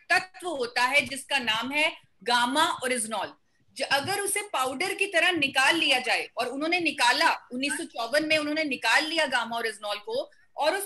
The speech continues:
powder को दवा की तरह अगर खाया जाए तो वो हमारे शरीर पर अद्भुत लाभ कर सकता है। उन्नीस सौ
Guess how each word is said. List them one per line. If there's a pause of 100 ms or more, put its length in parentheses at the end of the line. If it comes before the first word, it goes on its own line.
(100)
powder
को
दवा
की
तरह
अगर
खाया
जाए
तो
वो
हमारे
शरीर
पर
अद्भुत
लाभ
कर
सकता
है। (680)
उन्नीस
सौ